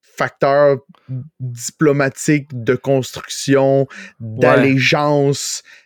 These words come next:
Speaker 1: Ça a aucun bon sens.
Speaker 2: Moi, je, moi, je pense que c-, ce jeu-là est à la fois beaucoup plus simple en,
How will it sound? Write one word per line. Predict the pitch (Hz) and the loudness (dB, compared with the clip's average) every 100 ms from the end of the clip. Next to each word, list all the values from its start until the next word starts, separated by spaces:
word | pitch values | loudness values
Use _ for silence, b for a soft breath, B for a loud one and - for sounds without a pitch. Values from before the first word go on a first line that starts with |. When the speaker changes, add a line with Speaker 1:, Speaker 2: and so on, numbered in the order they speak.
| b | b
Speaker 1:
Ça | - 143 | -4 -2
a | - | 0
aucun | 160 151 170 | 0 2 2
bon | 139 120 | 2 0
sens. | - 123 120 _ b b b b b b | 0 -4 -4 _ b b b b b b
Speaker 2:
Moi, | 135 190 | -2 0
je, | - | 0
moi, | 147 156 | 0 0
je | 202 | 0
pense | - 180 202 - | -2 -2 -2 -2
que | 143 120 - - _ _ _ _ _ _ | 0 0 -2 -18 _ _ _ _ _ _
c-, | - - - | -8 -6 -8
ce | - - - 131 127 | -8 -6 -2 0 2
jeu-là | 120 139 143 175 160 | 2 2 4 4 2
est | 143 | 2
à | 127 | 2
la | 123 110 | 0 -4
fois | - 156 156 165 - b b b b 143 | -6 0 0 0 -6 b b b b -10
beaucoup | 135 151 220 | -4 0 0
plus | 185 156 | -2 -2
simple | - - 151 156 185 185 - - _ _ _ _ _ _ | -4 -4 -2 0 0 -2 -10 -20 _ _ _ _ _ _
en, | - | -14